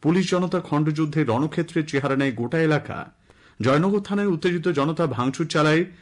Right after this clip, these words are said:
অগ্নিসংযোগ করা হয়। পুলিশকে লক্ষ্য করে চলে ইট বৃষ্টি। পরিস্থিতি সামাল দিতে পুলিশ লাঠিচার্জ করে,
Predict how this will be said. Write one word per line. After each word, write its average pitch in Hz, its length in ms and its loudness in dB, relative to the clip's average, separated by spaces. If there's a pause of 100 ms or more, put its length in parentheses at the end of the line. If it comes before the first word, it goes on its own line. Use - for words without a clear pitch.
(100)
অগ্নিসংযোগ 147 600 0
করা 113 280 0
হয়। - 220 -8 (380)
পুলিশকে 143 340 0
লক্ষ্য 131 260 -2
করে 170 200 0
চলে 127 300 0
ইট 151 180 0
বৃষ্টি। 151 500 -4 (500)
পরিস্থিতি 170 360 2
সামাল 185 320 0
দিতে 190 260 2
পুলিশ 165 400 -2
লাঠিচার্জ 156 560 0
করে, - 340 -4